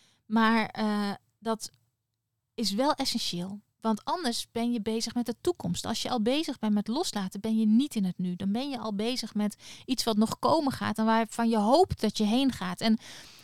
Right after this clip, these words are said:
ik noem het wel een heldenreis, hè? Maar, eh, we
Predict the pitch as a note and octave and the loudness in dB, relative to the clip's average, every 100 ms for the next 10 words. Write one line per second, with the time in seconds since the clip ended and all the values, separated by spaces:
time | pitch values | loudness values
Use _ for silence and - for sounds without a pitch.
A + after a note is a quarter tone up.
0 | - - A#3+ E4 E4+ C4+ B3+ A3+ A#3 D4+ | -10 -2 0 2 0 2 4 4 4 2
1 | A3+ F3+ F#3 - A#3 D#4+ - _ G#3+ A3 | 2 0 -2 -2 0 -2 -4 _ 0 2
2 | A3+ A#3+ - _ _ _ _ G#3+ G#3+ G3+ | 2 -2 -6 _ _ _ _ -2 -2 -4
3 | _ A3 A3 | _ -2 -2